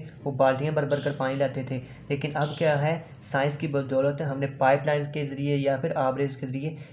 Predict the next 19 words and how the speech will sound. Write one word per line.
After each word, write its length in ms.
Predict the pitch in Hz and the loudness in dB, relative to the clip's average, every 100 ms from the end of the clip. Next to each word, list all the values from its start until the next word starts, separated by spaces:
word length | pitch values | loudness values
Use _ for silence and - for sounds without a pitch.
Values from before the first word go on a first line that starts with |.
| - | -4
पानी 240 | 135 131 135 | -2 0 0
घरों 260 | 135 131 | 0 0
तक 240 | 135 139 - | 0 -2 -2
पहुँच 320 | 131 127 123 | -4 -2 -4
जाता 320 | 147 123 123 120 | -2 -2 -2 -2
है। 120 | 123 | -2
कितना 260 | 139 143 | -4 -2
है 140 | 139 135 | -2 0
कि 100 | 139 | 0
आप 280 | 135 135 135 - - 139 | 0 -2 -8 -10 -8 -2
मोटर 200 | 139 147 | 0 2
वगैरह 240 | 143 143 | 4 4
चलाते 360 | 139 135 127 143 | 4 0 0 0
हैं 100 | 135 | -2
तो 60 | |
वो 60 | 139 - | -4 0
पाइप 260 | 131 131 127 | 2 2 0
के 80 | 143 | -4
ज़रिए 260 | 135 135 | -2 -4